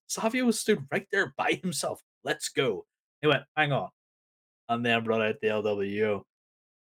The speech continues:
It was, it was some fun, it was some fun break time between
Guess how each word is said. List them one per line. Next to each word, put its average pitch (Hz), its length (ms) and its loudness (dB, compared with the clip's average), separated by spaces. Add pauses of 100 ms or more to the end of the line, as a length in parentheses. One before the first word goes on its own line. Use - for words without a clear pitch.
It 123 80 2
was, 127 500 0
it 147 60 0
was 151 180 0
some 196 320 4
fun, 156 800 4 (260)
it 165 40 -4
was 180 160 4
some 226 240 6
fun 185 460 4
break 135 480 0
time 190 540 0 (840)
between 143 800 0